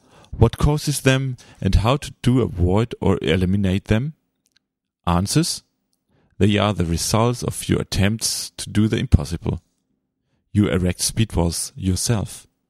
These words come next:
There are basically an infinite number of them,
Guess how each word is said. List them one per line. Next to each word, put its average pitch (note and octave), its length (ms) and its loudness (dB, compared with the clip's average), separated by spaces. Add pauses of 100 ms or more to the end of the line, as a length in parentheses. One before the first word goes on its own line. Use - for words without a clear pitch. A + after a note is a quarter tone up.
(680)
There A2 200 4
are A#2 60 -2
basically A2+ 640 0
an G2 220 0 (120)
infinite B2+ 480 0
number D#2+ 360 0
of E2+ 220 -4
them, A2+ 320 0